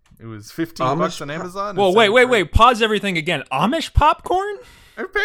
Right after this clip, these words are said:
Speaker 1: it's got an
Speaker 2: What?
Speaker 1: Amish person on it. <laughs> It's got, like, it says, like, it's from Amish country. I don't know.
Speaker 2: Oh my
Speaker 1: I don't,
Speaker 2: God.
Speaker 1: I, I don't know if Amish people know how to make plastic bags, so it's probably just a marketing thing, but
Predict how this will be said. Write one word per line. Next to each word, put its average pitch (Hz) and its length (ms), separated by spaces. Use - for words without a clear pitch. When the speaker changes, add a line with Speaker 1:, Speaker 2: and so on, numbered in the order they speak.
Speaker 1:
it's - 280
got - 220
an 220 80
Speaker 2:
What? 240 260
Speaker 1:
Amish - 100
person 127 360
on 110 240
it. 110 200
<laughs> - 40
It's 156 260
got, - 260
like, - 420
it 165 280
says, 180 260
like, 170 140
it's 165 140
from 156 200
Amish 135 340
country. 110 360
I 113 80
don't 143 160
know. 110 260
Speaker 2:
Oh 175 120
my 220 260
Speaker 1:
I - 20
don't, 165 220
Speaker 2:
God. 170 260
Speaker 1:
I, 151 40
I 165 40
don't 233 120
know 226 100
if 185 80
Amish 165 280
people 160 200
know 143 100
how 135 60
to 135 80
make 127 180
plastic 120 400
bags, 117 400
so 113 120
it's 104 80
probably 107 320
just 107 200
a 104 40
marketing 113 480
thing, 147 360
but 113 260